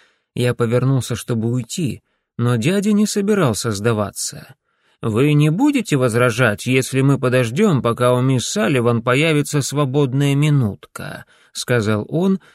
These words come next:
и, не дожидаясь ответа, уселся в кресло рядом со стойкой.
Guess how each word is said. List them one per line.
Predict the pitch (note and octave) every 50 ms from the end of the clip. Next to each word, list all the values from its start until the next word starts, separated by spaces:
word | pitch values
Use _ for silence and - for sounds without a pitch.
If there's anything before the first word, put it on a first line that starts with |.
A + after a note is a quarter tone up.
| _ _ _
и, | - A3
не | A#3 A3+ G3
дожидаясь | D3 C#3+ C#3 C3 C3+ A#2 C3 B2 A2+ A2 -
ответа, | A#2+ A2 - C#3+ F#3+ A3+ A#3 - G#3+ G3+
уселся | D3+ - D3+ C#3 - - G#3+ A3+ A#3 A3 - - F#3
в | D#3 -
кресло | - D3+ D#3 F#3 F#3+ - - - D#3+ D3+
рядом | C3 B2+ C3 C3 C3 B2+
со | - - C3+
стойкой. | - - - - A2 G2+ - - _ - - - - _